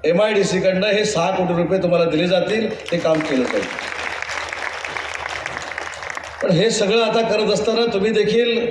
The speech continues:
हा जो आजचा रंगमंच आहे, हा भविष्यामध्ये दीपाताईंच्या नेतृत्वाखाली कसा सांभाळायचा, याची देखील जबाबदारी स्वी-, स्वीकारली पाहिजे.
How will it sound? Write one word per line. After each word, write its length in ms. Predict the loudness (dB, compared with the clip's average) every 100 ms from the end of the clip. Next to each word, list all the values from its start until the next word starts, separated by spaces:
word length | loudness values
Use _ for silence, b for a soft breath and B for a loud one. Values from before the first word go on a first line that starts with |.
| -2
हा 80 | 0
जो 140 | 2
आजचा 280 | 2 2 2
रंगमंच 500 | 2 2 0 2 2
आहे, 180 | 2 2 -4 -10 -14 -20 -20 -20 -20 -12 -2
हा 80 | 0
भविष्यामध्ये 640 | 2 2 2 2 2 2
दीपाताईंच्या 600 | 2 4 4 4 2 2 2
नेतृत्वाखाली 640 | 2 0 2 2 2 2
कसा 260 | 0 2 2
सांभाळायचा, 680 | 2 2 2 2 2 0 -2 B B -2
याची 160 | 0 2
देखील 280 | 0 0
जबाबदारी 420 | 2 2 2 0 0
स्वी-, 240 | -2 -6
स्वीकारली 420 | -4 0 2 0
पाहिजे. 260 | 0 -2